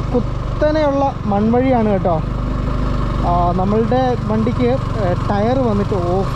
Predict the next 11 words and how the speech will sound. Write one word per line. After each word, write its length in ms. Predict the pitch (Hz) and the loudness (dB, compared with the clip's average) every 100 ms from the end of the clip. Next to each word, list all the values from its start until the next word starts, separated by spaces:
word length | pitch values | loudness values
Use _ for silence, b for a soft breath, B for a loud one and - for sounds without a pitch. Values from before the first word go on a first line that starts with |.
| 208 | 0
റോഡ് 220 | 220 214 | 0 0
ടയറാണ്, 360 | 208 190 175 151 170 | 0 0 0 -2 -2
കുറച്ചധികം 500 | 170 165 202 208 202 | -2 0 0 0 0
നല്ല 120 | 180 185 | 0 0
രീതിയിൽ 200 | 196 196 196 | 2 0 0
ഗ്രിപ്പുള്ള 440 | 170 175 - 311 190 165 | 0 0 2 2 2 2
ടൈപ്പ്. 260 | 151 151 226 - - - - - - | 2 0 -2 -4 -4 -4 -4 -2 -2
അപ്പോൾ 140 | 190 190 | 0 0
അതുകൊണ്ട് 260 | 214 233 247 | 2 2 2
തന്നെ 140 | 233 233 | 2 0
ഇതുപോലുള്ള 460 | 196 220 247 254 | 0 0 0 0